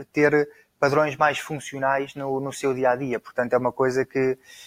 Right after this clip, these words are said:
é trabalhar ali e depois vai para outros contextos. A questão é difícil, sim, claro, é muito difícil, eh, seja na psicologia do desporto, seja noutra área, é sempre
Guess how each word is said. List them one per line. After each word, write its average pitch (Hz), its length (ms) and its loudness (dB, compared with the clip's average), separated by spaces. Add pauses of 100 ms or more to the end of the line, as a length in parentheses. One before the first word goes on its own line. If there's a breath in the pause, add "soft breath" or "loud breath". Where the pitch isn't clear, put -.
(460 loud breath)
é 143 160 6
trabalhar 131 420 6
ali 170 440 2 (120)
e 165 100 -2
depois 151 200 0
vai 156 100 4
para 156 140 0
outros 156 160 2
contextos. 151 440 2
A 175 60 0
questão - 280 -4
é 185 100 2
difícil, 135 460 -4
sim, - 200 -8
claro, 151 220 2
é - 20 -4
muito 117 120 -12
difícil, 127 500 -6
eh, 107 240 -4
seja 123 280 -4
na 120 120 -2
psicologia 127 420 -6
do 120 80 -2
desporto, 143 440 0
seja 147 260 2
noutra 135 320 4
área, 127 260 4
é 110 80 -6
sempre 120 460 -10